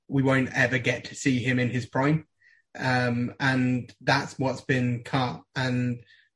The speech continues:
you know, you've also got to remember that it's someone losing their career and how devastating it must be for, for him, uh,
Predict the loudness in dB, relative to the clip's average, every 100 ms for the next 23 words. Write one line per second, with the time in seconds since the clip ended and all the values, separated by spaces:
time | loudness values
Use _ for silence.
0 | _ 0 2 4 4 2 -2 -8 -6 2
1 | 4 4 2 -2 -4 -2 -2 0 0 0
2 | -2 -4 -2 -4 0 0 2 2 0 0
3 | 0 0 2 4 4 2 -2 -6 -4 0
4 | 0 0 -2 -2 -2 -6 -4 -4 -6 0
5 | 2 2 0 -6 _ -20 _ _ -2 2
6 | 2 2 0 -4 -4 0 2 2 2 -2
7 | -4 -8 _ _ -20 -14 -2 0 0 -2